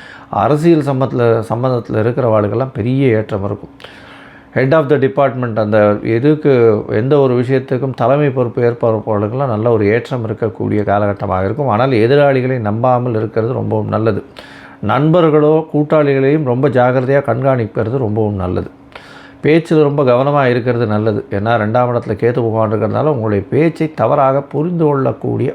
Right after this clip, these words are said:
வாய்ப்புகள் உண்டு. இந்த வாரம்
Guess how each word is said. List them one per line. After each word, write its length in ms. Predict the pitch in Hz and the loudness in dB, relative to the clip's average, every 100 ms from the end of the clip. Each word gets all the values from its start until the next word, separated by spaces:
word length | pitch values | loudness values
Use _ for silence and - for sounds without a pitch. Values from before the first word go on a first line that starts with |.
| - | -4
வாய்ப்புகள் 480 | 98 104 104 104 95 | -2 -2 -2 -6 -6
உண்டு. 280 | 95 85 - - - - - - - - - - - - - - - | -6 -10 -14 -20 -20 -20 -20 -20 -20 -20 -20 -20 -20 -20 -20 -20 -4
இந்த 280 | 156 165 202 | 2 4 4
வாரம் 380 | 175 165 180 | 4 2 -2